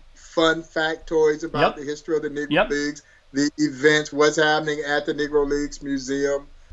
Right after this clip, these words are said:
Speaker 1: We'll certainly keep people abreast of when we reopen and everything in and around this year's hundredth anniversary celebration, future plans, and so forth. And so,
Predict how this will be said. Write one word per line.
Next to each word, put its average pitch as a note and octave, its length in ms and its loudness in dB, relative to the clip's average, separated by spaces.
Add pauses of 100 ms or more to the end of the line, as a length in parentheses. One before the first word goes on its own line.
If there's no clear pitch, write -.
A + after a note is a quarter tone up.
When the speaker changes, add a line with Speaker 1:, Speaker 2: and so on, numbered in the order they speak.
(120)
Speaker 1:
We'll C#3+ 220 6
certainly D#3+ 400 4
keep D3+ 280 -6
people D#3 220 -2
abreast C#3+ 400 2
of C3 100 -6
when C#3 180 -2
we C3+ 120 0
reopen C#3 760 2
and A#2+ 180 -6 (340)
everything D3+ 540 2
in C#3+ 240 0
and D3 100 0
around C#3+ 640 0 (400)
this C#3+ 300 0
year's D3 300 4
hundredth C#3+ 400 -2
anniversary C#3 640 -2
celebration, C#3 880 -2 (380)
future D3+ 360 -2
plans, C#3 680 2
and C3 240 -10
so C#3 280 2
forth. B2+ 360 0
And B2 120 -6
so, A#2+ 380 0